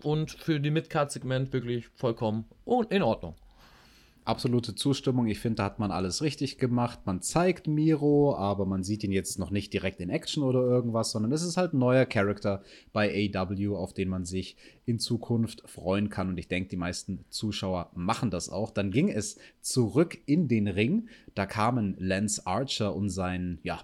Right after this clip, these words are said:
Speaker 2: Betreuer, Schrägstrich Manager Jake Roberts raus. Jake natürlich am Mikrofon, cuttet erstmal eine sehr, sehr schöne Promo und sagt: Ja, wenn du schon mit dem Teufel im Bett liegst, warum dann nicht mit dem tasmanischen Teufel?
Speaker 1: Uh.
Speaker 2: Und das hat,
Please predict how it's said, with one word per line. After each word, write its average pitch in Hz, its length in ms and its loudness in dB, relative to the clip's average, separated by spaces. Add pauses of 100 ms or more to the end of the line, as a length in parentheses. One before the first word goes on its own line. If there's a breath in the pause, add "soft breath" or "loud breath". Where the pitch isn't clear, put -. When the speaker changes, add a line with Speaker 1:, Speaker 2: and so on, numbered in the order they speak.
Speaker 2:
Betreuer, 104 680 2
Schrägstrich 101 540 -4
Manager 98 460 -2
Jake 92 300 -2
Roberts 110 400 0
raus. 104 300 -2
Jake 104 220 -2
natürlich 104 400 -4
am 104 200 0
Mikrofon, 117 560 -2
cuttet 120 300 -4
erstmal 110 320 -4
eine 95 80 0
sehr, 117 220 -2
sehr 117 100 -2
schöne 101 300 -4
Promo 131 640 2 (380 loud breath)
und 120 160 2
sagt: 113 260 2
Ja, 185 340 4 (360 loud breath)
wenn 147 180 6
du 185 80 8
schon 170 240 2
mit 160 120 2
dem 135 40 -2
Teufel 156 800 4
im 123 340 4
Bett 123 320 2
liegst, 123 840 0 (160)
warum 104 360 2
dann 135 120 4
nicht 127 220 4
mit 127 160 2
dem 117 200 4
tasmanischen 131 880 0
Teufel? 85 560 -4
Speaker 1:
Uh. 107 440 0
Speaker 2:
Und 92 80 -2
das 104 140 2
hat, - 360 2